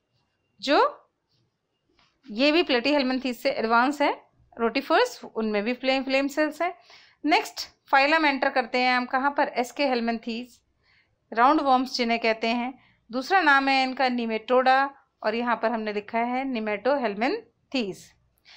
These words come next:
इनके पास स्पेशल टाइप की सेल्स होती हैं जिनको हम कहते हैं रिनेट सेल्स। और ये अपना वेस्ट किस फॉर्म में डिस्कार्ड करते हैं? अमोनिया and और यूरिया दोनों की फॉर्म में।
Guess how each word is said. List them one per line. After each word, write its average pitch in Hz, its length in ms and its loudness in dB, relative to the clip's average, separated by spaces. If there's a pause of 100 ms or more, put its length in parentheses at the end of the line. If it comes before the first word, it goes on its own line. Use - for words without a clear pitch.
(260)
इनके 370 300 4
पास 339 320 2
स्पेशल 285 400 -2
टाइप 254 240 2
की 269 100 -6
सेल्स 247 360 0
होती 226 260 -4
हैं 262 120 -4
जिनको 226 280 -4
हम 226 180 -2
कहते 220 240 -2
हैं 381 80 2
रिनेट 240 380 0
सेल्स। - 640 -14 (640)
और 285 200 6
ये 285 180 2
अपना 320 260 2
वेस्ट 285 320 -2
किस 320 200 -6
फॉर्म 320 160 4
में 320 120 0
डिस्कार्ड 320 380 2
करते 330 280 0
हैं? 349 280 2
अमोनिया 233 760 -2
and 311 300 0
और 262 640 0
यूरिया 247 520 0 (220)
दोनों 277 280 2
की 214 140 -6
फॉर्म 180 220 -4
में। 185 160 -10